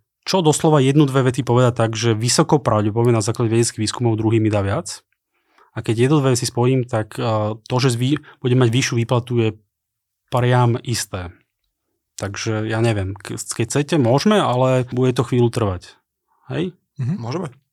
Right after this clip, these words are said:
Speaker 1: Dobre. OK. Niektorí zamestnávateľe ma asi zabijú, ale
Speaker 2: A-
Speaker 1: dobre.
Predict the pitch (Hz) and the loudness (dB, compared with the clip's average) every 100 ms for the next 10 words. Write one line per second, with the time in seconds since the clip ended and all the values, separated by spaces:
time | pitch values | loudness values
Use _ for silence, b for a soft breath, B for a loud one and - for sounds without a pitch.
0 | _ 110 101 - _ _ _ _ _ b | _ -16 -14 -20 _ _ _ _ _ b
1 | b b b b - - - _ - 117 | b b b b -20 -20 -20 _ -6 -6
2 | 107 95 - _ _ _ _ 127 131 127 | -8 -14 -16 _ _ _ _ -6 0 2
3 | 117 120 120 127 117 110 113 113 110 110 | 4 2 2 0 -2 -2 -2 -2 -2 -4
4 | 104 107 147 160 120 110 113 110 | -6 -4 -4 -2 0 0 0 2